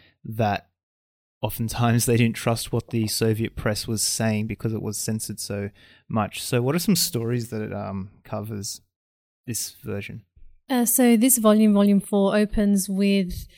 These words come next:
Speaker 2: um, the life and death of one of the Ukrainian dissidents, Alla Horska. So she was an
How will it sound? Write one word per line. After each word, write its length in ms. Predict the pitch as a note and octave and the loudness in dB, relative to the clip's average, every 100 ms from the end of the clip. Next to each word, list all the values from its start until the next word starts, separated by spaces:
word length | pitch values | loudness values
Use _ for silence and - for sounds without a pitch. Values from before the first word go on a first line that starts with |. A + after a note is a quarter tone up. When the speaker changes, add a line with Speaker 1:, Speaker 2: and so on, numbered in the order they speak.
| - _ _ _ - | -20 _ _ _ -6
Speaker 2:
um, 800 | A#3+ G3+ G3+ F#3+ F#3+ F#3+ F#3 - _ _ - - - | -2 0 0 0 0 -2 -4 -8 _ _ -14 -12 -10
the 240 | A3 G#3+ | -6 -4
life 500 | G#3 G#3 A3 G#3 G#3+ A#3 | -4 -4 -2 -2 -4 -4
and 120 | G#3 | -2
death 360 | G3 G3 - - | 0 -2 -4 -2
of 220 | G#3 G3 F#3 - - | 0 2 -2 -6 -8
one 240 | G#3+ G#3 | -2 -2
of 140 | G#3 F#3 G3 | -2 -4 -6
the 100 | G3 G3 G3 | -4 -2 -4
Ukrainian 300 | A3+ G#3 G3 | -2 0 2
dissidents, 420 | G3+ G#3+ G3 F#3+ - | 0 2 2 0 0
Alla 260 | G#3+ G3+ G3 | 2 2 2
Horska. 480 | G3+ - C4+ D#4 - _ - B3+ | 0 -2 -4 -4 -8 _ -12 -2
So 180 | - B3+ | 0 2
she 140 | B3+ | 4
was 80 | |
an 100 | A3+ | 4